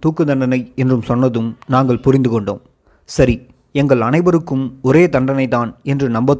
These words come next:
துவங்கிவிட்டோம். எங்கள் நம்பிக்கை பொய்த்து போகாமல் இருந்த தருணம் அது மட்டும்தான். ஆம், எங்கள் இருபத்தி ஆறு பேருக்கும் தூக்கு தண்டனை என அறிவித்துவிட்டு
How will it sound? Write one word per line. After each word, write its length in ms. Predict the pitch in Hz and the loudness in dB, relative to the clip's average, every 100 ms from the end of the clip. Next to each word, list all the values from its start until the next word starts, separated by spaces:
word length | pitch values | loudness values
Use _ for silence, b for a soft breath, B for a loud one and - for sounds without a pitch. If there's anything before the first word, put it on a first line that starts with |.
| 123 | 0
துவங்கிவிட்டோம். 520 | 117 107 101 - 82 _ _ _ _ _ _ _ - | 0 -2 -6 -8 -16 _ _ _ _ _ _ _ 0
எங்கள் 280 | 175 170 | 4 4
நம்பிக்கை 680 | 139 135 175 - 165 147 131 - | 2 0 -2 -2 -2 -2 -6 -2
பொய்த்து 340 | 147 170 196 | -2 0 -4
போகாமல் 440 | - 170 165 160 | -2 0 0 2
இருந்த 280 | 147 139 131 | 2 2 0
தருணம் 540 | 127 120 131 123 123 - | -2 -2 0 -2 -4 -4
அது 180 | 127 135 | 0 2
மட்டும்தான். 540 | 123 127 113 101 98 _ _ _ _ _ _ _ _ _ | 2 0 -2 -4 -8 _ _ _ _ _ _ _ _ _
ஆம், 320 | 131 120 - _ _ _ - | 2 2 0 _ _ _ -2
எங்கள் 380 | 147 156 135 - | 2 2 0 0
இருபத்தி 420 | 139 160 170 143 | 2 2 2 0
ஆறு 280 | 113 120 143 | 0 0 0
பேருக்கும் 440 | 143 139 135 135 | 0 0 -2 -4
தூக்கு 280 | - 139 151 | -2 0 0
தண்டனை 480 | 135 127 117 117 - - | 0 0 -2 -4 -8 -2
என 280 | 131 123 | 0 2
அறிவித்துவிட்டு 800 | 117 135 131 131 117 - 107 110 | 2 0 -2 -2 -4 -2 -4 -4